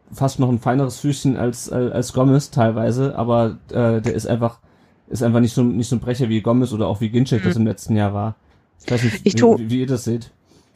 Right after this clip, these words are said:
Speaker 2: Also ich tue mich mit González als Spieler allgemein ein bisschen schwer. Ich denk, der, der ist halt einfach noch nicht ganz so weit, wie er sein sollte.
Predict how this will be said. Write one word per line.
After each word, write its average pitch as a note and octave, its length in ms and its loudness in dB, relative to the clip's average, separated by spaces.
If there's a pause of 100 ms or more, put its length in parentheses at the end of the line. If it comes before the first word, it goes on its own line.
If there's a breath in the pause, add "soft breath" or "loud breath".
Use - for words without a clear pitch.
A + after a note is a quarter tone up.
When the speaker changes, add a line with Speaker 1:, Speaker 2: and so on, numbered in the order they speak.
(140)
Speaker 2:
Also - 220 2
ich A3 80 4
tue A#3 180 -2
mich A3 200 -2
mit G#3 140 -6
González G3+ 540 0
als F#3 140 0
Spieler G3+ 340 -2
allgemein F#3+ 480 -2
ein A3+ 80 -4
bisschen F3+ 260 -8
schwer. E3+ 360 2
Ich F#3+ 80 2
denk, G#3 300 -4
der, F#3+ 360 4
der G3 160 2
ist - 140 -2
halt C4+ 160 2
einfach G3 340 -2
noch G3+ 120 -10
nicht F#3+ 220 -8
ganz F#3+ 300 -4
so G#3 200 -4
weit, F#3 240 0
wie G#3 100 -2
er F#3 80 -2
sein F#3 340 0
sollte. A#3+ 480 -2